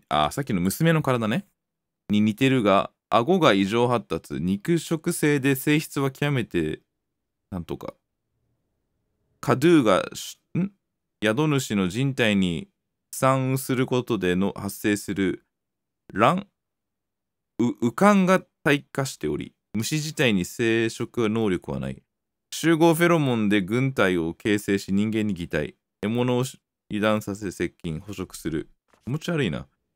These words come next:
特徴として急激な気温変化に弱い。特に摂氏十度以下の外気に触れると全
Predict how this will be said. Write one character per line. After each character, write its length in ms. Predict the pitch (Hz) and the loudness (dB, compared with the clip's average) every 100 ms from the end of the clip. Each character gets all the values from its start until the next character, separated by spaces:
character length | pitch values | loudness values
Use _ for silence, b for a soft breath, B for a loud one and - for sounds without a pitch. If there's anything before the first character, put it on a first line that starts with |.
| _ _ - | _ _ -2
特 180 | 131 | 0
徴 160 | - 170 | 2 2
と 100 | 156 | 2
し 80 | - | -2
て 120 | 143 | -2
急 140 | 151 | 0
激 200 | 139 139 | 0 0
な 180 | 147 143 | 2 0
気 220 | 131 - | -2 -4
温 100 | 131 | 0
変 160 | 139 131 | 0 0
化 100 | 101 | 0
に 140 | 78 | 0
弱 240 | 73 76 76 | -2 0 0
い。 120 | - _ _ _ - | -4 _ _ _ -2
特 160 | 165 | 2
に 100 | 120 | 2
摂 160 | 143 175 | 2 0
氏 180 | - 95 | 0 -2
十 200 | 123 135 | 0 2
度 160 | 135 | 0
以 100 | 139 | 0
下 140 | 135 107 | 0 0
の 120 | 92 | 2
外 200 | 113 113 | 2 0
気 100 | 95 | -2
に 80 | 85 | -2
触 120 | 85 | 0
れ 100 | 82 | 0
る 100 | 82 | 0
と 140 | - | -4
全 400 | 80 117 131 - | -2 0 -2 -6